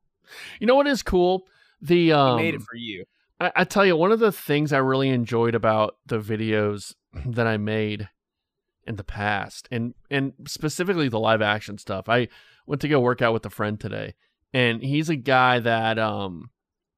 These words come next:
Speaker 1: I've known for a while, and, I mean, he, he was, he was in my fraternity, but he is a lot younger,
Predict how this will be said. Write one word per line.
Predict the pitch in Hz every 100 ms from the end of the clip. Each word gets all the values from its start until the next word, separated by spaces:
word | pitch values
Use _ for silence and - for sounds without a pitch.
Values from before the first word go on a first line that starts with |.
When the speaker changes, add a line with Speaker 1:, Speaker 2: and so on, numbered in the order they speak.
| _ _ _ - - _ _
Speaker 1:
I've | 127 165
known | 233
for | 165 110
a |
while, | 98 98 101 104 104 107 95 107 _ _ _ _ _
and, | 127 123 120 113 110 110 127
I | 151
mean, | 156
he, | 147 151
he | 156
was, | 160 135 - -
he | 160
was | 170
in | 196
my | 151
fraternity, | 135 127 147 143
but | 123
he | 131
is | 123
a | 120
lot | 120 107
younger, | 107 120 123 123